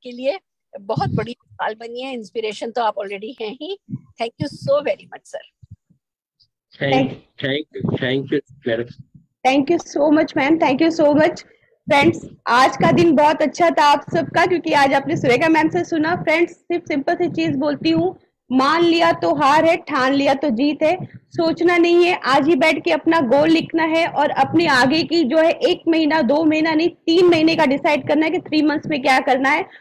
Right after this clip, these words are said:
Speaker 3: और कल का session खुद भी ज्वाइन करना है, अपनी team को भी ज्वाइन करवाना है, अपने prospect को भी लेके आना है।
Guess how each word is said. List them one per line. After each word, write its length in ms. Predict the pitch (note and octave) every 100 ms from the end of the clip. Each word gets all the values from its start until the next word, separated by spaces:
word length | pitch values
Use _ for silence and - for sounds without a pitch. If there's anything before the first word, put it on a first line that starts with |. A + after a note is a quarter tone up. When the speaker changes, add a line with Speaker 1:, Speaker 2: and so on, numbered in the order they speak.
| - -
Speaker 3:
और 180 | D#4+ D#4+
कल 220 | D4+ D#4
का 160 | D#4+
session 380 | F4+ D#4 D#4 F4
खुद 300 | F4 - A#3+
भी 140 | C4 E4+
ज्वाइन 320 | E4+ D#4 D#4+
करना 320 | D#4 D4 D4+
है, 160 | D#4+ C#4+
अपनी 280 | B3 B3+
team 260 | B3+ D4+ D#4+
को 120 | D#4+
भी 140 | D4+ D#4
ज्वाइन 320 | D4+ C#4+ C#4+
करवाना 380 | C#4+ C#4+ C#4 C#4+
है, 160 | D4+
अपने 300 | D#4+ C4 B3+
prospect 480 | B3+ A#3+ A#3+ B3 A#3
को 80 | A#3
भी 120 | A#3
लेके 280 | A3 G3 G#3+
आना 180 | G3+
है। 80 | G3